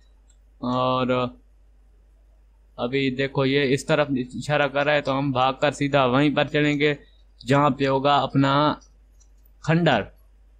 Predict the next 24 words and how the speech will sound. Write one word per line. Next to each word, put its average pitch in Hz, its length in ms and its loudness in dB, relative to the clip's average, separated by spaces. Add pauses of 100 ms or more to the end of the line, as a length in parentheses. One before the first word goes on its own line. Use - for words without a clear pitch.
(1200)
ओ, 123 460 0
गधा 135 300 0
मिल 135 160 4
गया 120 200 0
भाई, 117 160 -2 (580)
बैठ 147 180 0
जाओ 151 140 2
ऊपर। 143 340 -2 (640)
और 131 140 -4
सैंडल 151 420 0
नहीं 143 200 2
है 156 80 2
ना 147 120 2
अभी, 139 160 -4
तो 143 100 -8
मैं, 139 200 -2
वरना 131 300 0
इसको 131 220 0
भगाकर 131 520 2
अपने 135 240 2
घर 120 160 0
ही 143 60 2
ले 123 180 2
चलता 131 380 0